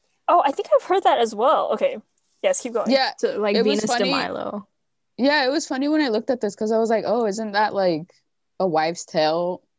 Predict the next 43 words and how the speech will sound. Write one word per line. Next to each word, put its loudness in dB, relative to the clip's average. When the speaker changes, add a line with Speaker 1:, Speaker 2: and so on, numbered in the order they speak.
Speaker 2:
in -2
contemporary -6
times -4
that -6
if -8
you -2
eat -2
oysters, -4
it's -12
like -6
an -6
aphrodisiac?" -8
Speaker 1:
Yeah, 2
yeah, -2
yeah. 0
That's 0
what -4
I 2
was -4
thinking -14
as -14
well. -8
Yeah. -10
Speaker 3:
Oh, 4
wait. 6
Also, 2
I, 4
I 2
wanna 2
say, 0
I 2
said 0
Venus -2
de -4
Milo -2
just -2
now. -2
I -4
meant -2
the 0
birth 0
of 2
Venus -2